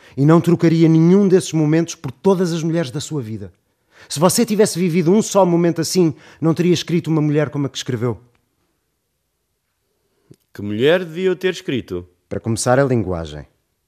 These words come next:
Speaker 1: É essa frase que ela repete: "Se soubesse cantar, poderia salvar-me."
Speaker 2: "Se soubesse cantar, salvar-me-ia."
Speaker 1: É, ela procura uma canção para salvar-se.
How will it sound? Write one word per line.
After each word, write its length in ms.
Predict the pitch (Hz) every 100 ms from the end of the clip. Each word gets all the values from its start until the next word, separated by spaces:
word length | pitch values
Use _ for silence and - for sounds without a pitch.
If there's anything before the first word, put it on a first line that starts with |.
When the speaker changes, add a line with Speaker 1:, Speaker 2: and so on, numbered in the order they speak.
| -
Speaker 1:
É 360 | 98 98 113
essa 200 | 113 -
frase 300 | 117 123 127
que 100 | -
ela 160 | 123 110
repete: 400 | 92 113 101 - - -
"Se 160 | - 120
soubesse 460 | 139 127 139 127
cantar, 540 | - 127 110 123 131 127
poderia 400 | 127 113 120 131
salvar-me." 680 | - 120 107 95 87 87
Speaker 2:
"Se 80 | 85
soubesse 420 | - 117 131 139
cantar, 460 | - 127 104 120 139
salvar-me-ia." 960 | - 123 117 139 131 110 104 90 80 78
Speaker 1:
É, 160 | 165 -
ela 260 | 170 190
procura 520 | - 180 - 135 135
uma 200 | 160 147
canção 480 | 143 147 127 131 135
para 140 | 139 139
salvar-se. 640 | 143 135 131 110 - -